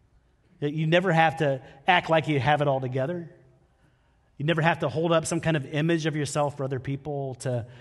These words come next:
to, to make sure that they know that you're strong or you're important or you're just stable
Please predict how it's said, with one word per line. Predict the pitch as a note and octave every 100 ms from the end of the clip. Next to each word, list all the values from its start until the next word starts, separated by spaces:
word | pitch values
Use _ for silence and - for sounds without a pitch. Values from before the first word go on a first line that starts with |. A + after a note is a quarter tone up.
| - - _ _ -
to, | D3 C3+ F3+
to | -
make | D3+ D#3+
sure | - E3+
that | D#3 B2+
they | C#3+ D3+
know | D#3 D3 C#3+
that | C#3
you're | C3+
strong | C3 - C#3 C3+ C3+ C3+ C3 C3
or | B2
you're | B2 B2
important | A#2 G#2+ - C3 B2 B2 A#2+ A2 C3
or | A#2
you're | A2
just | A2+ A#2+ - -
stable | - A2+ A#2+ C#3+ C#3+